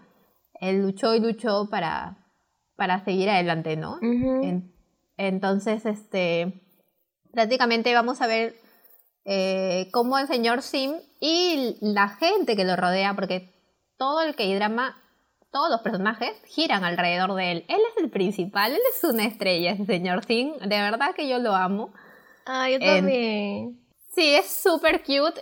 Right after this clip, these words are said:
Speaker 1: y todos giran alrededor de él, entonces, eh, el K-drama no solo trata de los sueños del señor, del señor Sim, sino los sueños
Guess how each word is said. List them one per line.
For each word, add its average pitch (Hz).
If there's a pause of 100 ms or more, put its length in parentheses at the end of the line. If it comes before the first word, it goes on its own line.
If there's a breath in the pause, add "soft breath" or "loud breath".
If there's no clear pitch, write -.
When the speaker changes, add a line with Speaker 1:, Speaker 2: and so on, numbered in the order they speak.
Speaker 1:
y 233
todos 269
giran 269
alrededor 214
de 240
él, 294
entonces, 220 (460)
eh, 190
el 190
K-drama 214 (100)
no 208
solo 220
trata 214
de 208
los 190
sueños 214
del 240
señor, 226 (280)
del 208
señor 226
Sim, 277
sino 180
los 185
sueños 208